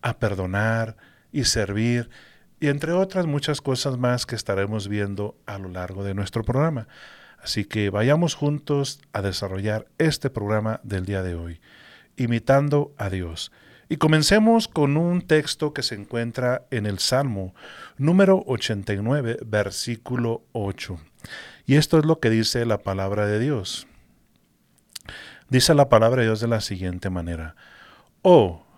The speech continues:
Jehová, Dios de los ejércitos", y luego hace una pregunta: "¿Quién como tú? Poderoso eres, Jehová, y tu fidelidad te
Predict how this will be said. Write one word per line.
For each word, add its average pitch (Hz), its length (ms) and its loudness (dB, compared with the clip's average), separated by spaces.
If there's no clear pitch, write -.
Jehová, 95 640 0
Dios 170 640 6
de 110 140 2
los 95 240 0
ejércitos", 101 1300 0
y - 60 -10
luego 95 260 -4
hace 92 220 -6
una 98 160 -4
pregunta: 92 680 -8
"¿Quién 107 300 0
como 131 320 2
tú? 175 340 0
Poderoso 131 680 4
eres, 98 460 -2
Jehová, 92 640 -2
y 120 200 2
tu 170 220 4
fidelidad 120 960 0
te 113 340 0